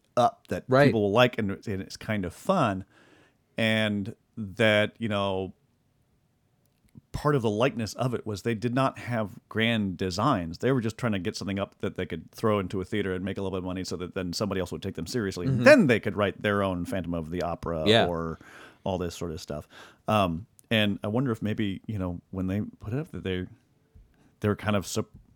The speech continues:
Speaker 1: maybe they were surprised that this thing is still going. I, I, I did not
Speaker 2: I'm sure
Speaker 1: expect
Speaker 2: they
Speaker 1: this is,
Speaker 2: were.
Speaker 1: you know, this was supposed to be my little, like, side gig to try to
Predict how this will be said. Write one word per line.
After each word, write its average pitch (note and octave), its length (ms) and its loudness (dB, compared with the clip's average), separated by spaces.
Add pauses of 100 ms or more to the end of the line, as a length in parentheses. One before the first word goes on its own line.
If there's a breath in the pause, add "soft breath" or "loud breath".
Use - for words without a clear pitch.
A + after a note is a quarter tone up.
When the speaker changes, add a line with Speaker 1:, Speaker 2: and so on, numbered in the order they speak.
Speaker 1:
maybe F#2+ 240 -4
they G#2+ 100 -2
were B2 160 0
surprised G#2+ 760 -2
that F2+ 240 0 (480)
this - 160 -14
thing A#2+ 180 0
is G2 100 -2
still - 180 -4
going. F#2 300 -2
I, A#2+ 220 -12
I, - 180 -14 (300)
I E2+ 120 -14
did G#2 120 -4
not A#2 180 4
Speaker 2:
I'm C#3+ 60 2
sure B2+ 160 4
Speaker 1:
expect G3 140 10
Speaker 2:
they - 40 4
Speaker 1:
this A2 140 2
is, B2 160 4
Speaker 2:
were. - 160 2 (420 loud breath)
Speaker 1:
you C#3 80 2
know, G#2 160 4
this C#3 180 0
was D3+ 140 4
supposed D#3 360 4
to C#3 60 0
be D3 140 6
my C#3 160 6
little, C#3+ 360 4
like, C3 220 4
side C#3 380 0
gig D3 300 0
to B2+ 80 0
try C3 240 2
to C#3+ 240 4